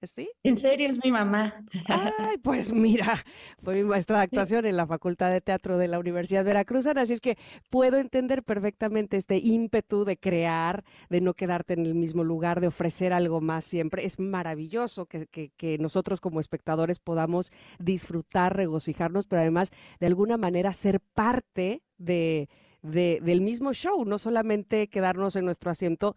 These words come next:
Speaker 1: que eso evidentemente es muy importante, este, eh, to-, tomar todo lo que se nos ofrece, pero además ser parte de,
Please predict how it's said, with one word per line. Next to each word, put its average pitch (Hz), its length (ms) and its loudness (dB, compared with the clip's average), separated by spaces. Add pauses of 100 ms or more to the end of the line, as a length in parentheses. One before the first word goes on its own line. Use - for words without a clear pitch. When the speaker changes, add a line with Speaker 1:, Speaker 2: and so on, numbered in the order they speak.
Speaker 1:
que 143 160 -8
eso 160 300 -4
evidentemente 147 720 -4
es 143 120 -4
muy 156 220 0
importante, 165 720 -4 (320)
este, 139 720 -4 (260)
eh, - 120 -20 (120)
to-, - 220 0
tomar 170 320 0
todo 185 240 -2
lo 180 80 0
que - 100 -10
se 180 100 -6
nos 151 160 -4
ofrece, 165 380 -2
pero 170 160 -2
además 165 440 0 (280)
ser 185 240 -2
parte 170 400 -4
de, 147 240 -8